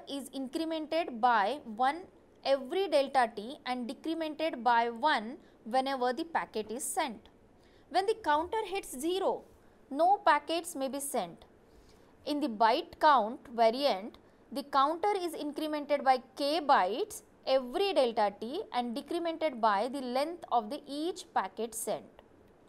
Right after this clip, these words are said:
Now, a potential problem with the token bucket algorithm is that it allows the large burst again, even though the maximum burst interval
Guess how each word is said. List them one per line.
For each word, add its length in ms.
Now, 320
a 100
potential 600
problem 420
with 100
the 80
token 300
bucket 320
algorithm 560
is 180
that 460
it 200
allows 360
the 120
large 560
burst 480
again, 420
even 420
though 240
the 160
maximum 720
burst 560
interval 680